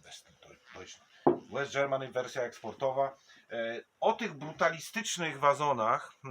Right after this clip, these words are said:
e, wazonikach właściwie, one są ze szkła. E, to, to opowiemy, jak one się pojawią w sklepie. Ale wśród takich rzeczy <clears throat> trafiają się też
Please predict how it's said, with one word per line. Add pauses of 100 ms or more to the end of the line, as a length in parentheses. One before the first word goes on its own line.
(100)
e, (920)
wazonikach
właściwie,
one
są
ze
szkła. (880)
E, (320)
to,
to
opowiemy, (520)
jak
one
się
pojawią
w
sklepie. (2000)
Ale (220)
wśród
takich
rzeczy (240)
<clears throat>
trafiają
się
też